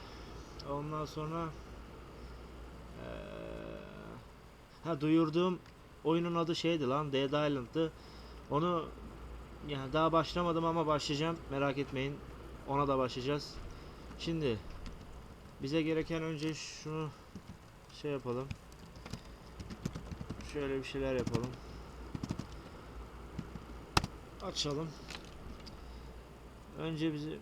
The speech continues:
merdiven gerekiyor. Şu blok falan gerekiyor işte. Şunu alalım. Ondan sonra ne gerekiyor? Vagon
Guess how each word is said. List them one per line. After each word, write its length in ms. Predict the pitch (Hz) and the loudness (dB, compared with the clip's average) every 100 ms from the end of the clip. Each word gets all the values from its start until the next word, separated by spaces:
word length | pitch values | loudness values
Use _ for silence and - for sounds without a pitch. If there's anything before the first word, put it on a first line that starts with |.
| 147 | -2
merdiven 440 | 151 147 151 156 | 0 2 2 2
gerekiyor. 540 | 151 139 113 - 120 131 123 - - - - - - - - - - - - - - - - - | 2 2 0 0 -2 -2 -6 -14 -18 -20 -20 -20 -20 -18 -18 -18 -18 -18 -18 -18 -18 -16 -14 -8
Şu 80 | 143 135 131 131 | -6 -4 -4 -4
blok 240 | 139 143 143 - - - - - | 0 2 0 -2 -12 -12 -10 -4
falan 280 | 143 135 135 - - - | -2 -2 -4 -8 -8 0
gerekiyor 500 | 127 113 - 110 110 | 2 2 2 0 0
işte. 280 | - - 120 117 - - - - - - - - - - | -2 -4 -6 -6 -12 -12 -12 -12 -12 -10 -10 -10 -10 -6
Şunu 200 | 143 135 | 0 4
alalım. 340 | 123 110 120 131 - - - - - - - - - - - - | 6 6 4 -2 -10 -12 -12 -10 -10 -10 -12 -12 -12 -12 -10 -6
Ondan 380 | 127 131 135 135 | -2 0 0 0
sonra 540 | 131 139 135 139 143 139 - 156 | 0 -2 0 0 0 0 -4 -2
ne 120 | 160 | 0
gerekiyor? 520 | 147 135 127 139 139 131 - - - - - - - - - - - - - - - - - - - - | 2 2 2 2 0 0 -8 -14 -14 -14 -16 -16 -16 -16 -16 -16 -16 -18 -18 -18 -18 -18 -18 -16 -12 -2
Vagon 380 | 135 139 147 147 | 4 6 4 2